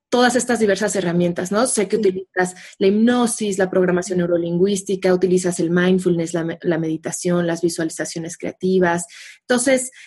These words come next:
Speaker 1: también importante, digo, yo les compartiría a las personas que nos están escuchando, justamente buscar un terapeuta así que les pueda brindar toda esta gama de herramientas para trabajar, pues, desde lo cognitivo, desde el cuerpo, desde lo emocional,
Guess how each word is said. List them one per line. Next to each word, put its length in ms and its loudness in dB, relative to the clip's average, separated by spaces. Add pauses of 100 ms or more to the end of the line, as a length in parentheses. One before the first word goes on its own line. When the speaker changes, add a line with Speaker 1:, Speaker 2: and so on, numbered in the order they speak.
(140)
Speaker 1:
también 340 2
importante, 760 0
digo, 160 0
yo 140 4
les 260 0
compartiría 480 0
a 40 4
las 140 0
personas 360 -2
que 80 -2
nos 160 -2
están 240 0
escuchando, 500 -4
justamente 520 -2
buscar 440 -2
un 80 -4
terapeuta 500 -2
así 220 -12 (240)
que 80 0
les 160 2
pueda 160 2
brindar 640 0
toda 160 0
esta 220 -2
gama 380 0
de 100 0
herramientas 640 0
para 220 -4
trabajar, 600 -2 (380)
pues, 140 2
desde 200 4
lo 120 2
cognitivo, 540 0
desde 200 2
el 80 -4
cuerpo, 340 0
desde 220 4
lo 80 4
emocional, 760 0